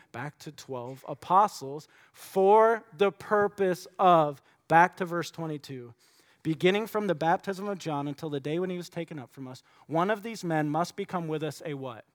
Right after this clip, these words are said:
A witness. What did Jesus just call these two once this, what, what did Jesus just call these men to once the Spirit came on them? They would have power to, third point, write it down, is this.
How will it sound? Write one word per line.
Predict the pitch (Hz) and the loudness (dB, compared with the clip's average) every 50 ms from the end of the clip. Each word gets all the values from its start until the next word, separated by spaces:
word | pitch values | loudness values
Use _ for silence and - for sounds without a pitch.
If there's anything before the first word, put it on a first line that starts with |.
| _ _ _ _ _ _ _ _ _ _ _ _ _ _ _ _ _ _ | _ _ _ _ _ _ _ _ _ _ _ _ _ _ _ _ _ _
A | - - | -6 -4
witness. | 151 139 156 180 208 220 202 190 156 123 110 - - - - - _ _ _ _ _ _ _ _ _ _ _ _ _ _ _ _ _ _ _ _ _ _ _ _ _ _ _ _ | -2 0 2 2 2 0 -2 -6 -6 -6 -8 -14 -18 -20 -20 -20 _ _ _ _ _ _ _ _ _ _ _ _ _ _ _ _ _ _ _ _ _ _ _ _ _ _ _ _
What | _ 127 160 180 226 208 | _ 0 2 2 2 0
did | 220 233 202 156 - - - - | -4 -4 -4 -6 -12 -12 -10 -10
Jesus | 214 170 - 208 190 160 - | -10 -4 -2 -2 -2 -2 -4
just | - - 190 180 - - | -4 -4 -4 -4 -4 -8
call | - - - - 196 208 220 220 202 | -12 -6 2 4 6 6 6 4 4
these | 170 196 180 - - | 0 -4 -6 -6 -10
two | - - 190 180 | -8 -4 -2 -2
once | 175 180 175 170 - | 0 -2 -2 -4 -8
this, | - _ 170 151 - _ | -10 _ -10 -10 -8 _
what, | 208 175 175 190 202 175 - | -6 0 0 0 0 0 -2
what | 202 190 208 | 4 4 4
did | 233 247 185 | 4 4 -2
Jesus | - 220 214 190 202 185 - | -4 -8 -6 -6 -8 -10 -6
just | - 196 185 - _ | -4 -4 -4 -4 _
call | - - 190 190 208 214 214 | -2 4 6 6 6 6 4
these | 185 226 220 202 170 | 2 -6 -10 -8 -6
men | 190 196 196 202 202 202 | -4 -2 -2 -2 -2 -4
to | - - 196 190 185 | -8 -8 -6 -6 -4
once | 170 170 180 185 - - | -2 -4 -4 -6 -8 -8
the | _ 175 | _ -8
Spirit | 147 - - - 180 175 185 196 190 | -8 -8 -8 -6 -4 -2 -2 -4 -4
came | - 180 180 175 175 | -6 -8 -6 -4 -4
on | 160 151 139 135 | -6 -6 -6 -8
them? | 131 123 120 _ _ _ _ _ _ _ _ | -12 -14 -18 _ _ _ _ _ _ _ _
They | 160 170 | 0 2
would | 175 196 190 | 4 4 6
have | 190 180 175 _ | 4 4 2 _
power | - 185 190 190 202 202 214 220 | 2 8 8 8 8 8 4 0
to, | 214 - - 202 202 196 196 202 196 196 _ _ _ _ _ _ _ _ _ _ _ _ _ _ _ _ _ _ _ _ _ _ _ _ _ _ _ _ _ _ _ _ _ _ _ _ _ | -2 -6 -4 0 2 2 2 2 0 -4 _ _ _ _ _ _ _ _ _ _ _ _ _ _ _ _ _ _ _ _ _ _ _ _ _ _ _ _ _ _ _ _ _ _ _ _ _
third | - - 156 156 147 | -8 -6 -6 -6 -6
point, | - - 143 139 135 135 | -8 -10 -10 -8 -8 -8
write | 135 139 143 139 | -8 -8 -10 -10
it | 127 | -10
down, | 127 123 120 117 113 | -12 -16 -16 -16 -18
is | 107 _ | -20 _
this. | - 107 104 101 - _ | -20 -20 -20 -20 -20 _